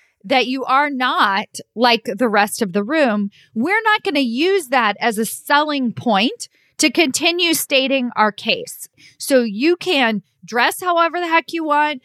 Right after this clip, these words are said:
You can be louder than the rest of the room. You can be bolder than the rest of the room. You can be more opinionated. You can have more badass ideas than the rest of the room. All of that stuff is really, really great.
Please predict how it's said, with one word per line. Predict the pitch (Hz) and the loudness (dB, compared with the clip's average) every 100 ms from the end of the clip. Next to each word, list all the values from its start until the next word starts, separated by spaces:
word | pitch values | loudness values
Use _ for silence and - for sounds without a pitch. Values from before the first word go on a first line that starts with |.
| _ | _
You | 247 247 | -10 -4
can | 254 214 | 0 0
be | 226 | 0
louder | 190 208 262 320 311 | 0 2 2 2 0
than | 294 285 | -2 -2
the | 285 | 0
rest | 285 285 - | 0 0 -2
of | 262 | -2
the | 277 | 0
room. | 277 277 269 262 240 | 0 2 2 2 0
You | 233 | 0
can | 202 | -2
be | 208 | -2
bolder | 175 269 302 294 285 262 | -2 -2 0 0 -2 0
than | 269 254 | 0 0
the | 247 | 2
rest | 254 254 | 2 2
of | 262 | -2
the | 247 | -2
room. | 240 254 247 233 | 0 2 2 0
You | 214 | -2
can | 202 | -2
be | 208 | 0
more | 214 214 | 2 2
opinionated. | 185 - 302 302 294 285 277 269 220 | 0 0 0 0 0 0 2 0 0
You | 214 | -2
can | 208 202 | -2 0
have | 214 196 | 0 0
more | 202 240 262 | 0 0 0
badass | 233 233 226 233 226 - | 0 0 2 0 0 0
ideas | 214 208 196 294 330 311 | 0 0 -2 0 2 2
than | 302 269 | 0 -2
the | 277 | 2
rest | 277 277 269 | 2 0 -4
of | |
the | 254 | -2
room. | 262 262 254 - | 0 2 0 0
All | 262 359 | 2 2
of | 349 | 2
that | 285 277 | 0 0
stuff | - 262 220 | 0 -2 0
is | 220 190 | -2 -2
really, | 202 294 320 320 | -2 0 2 2
really | 285 269 | 2 2
great. | 196 185 202 285 | 0 0 2 0